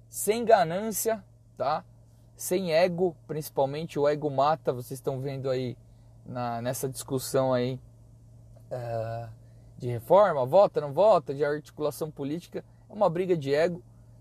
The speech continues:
Então, o ego pode quebrar um <laughs> país, né?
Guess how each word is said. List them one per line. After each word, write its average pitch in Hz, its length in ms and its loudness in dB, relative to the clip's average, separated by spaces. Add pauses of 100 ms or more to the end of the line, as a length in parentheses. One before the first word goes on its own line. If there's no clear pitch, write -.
(120)
Então, 143 240 -2 (880)
o 127 180 2
ego 143 220 2
pode 151 260 -4
quebrar 139 380 -4
um 160 80 -2
<laughs> - 0 -
país, 147 640 -2 (280)
né? 143 260 -6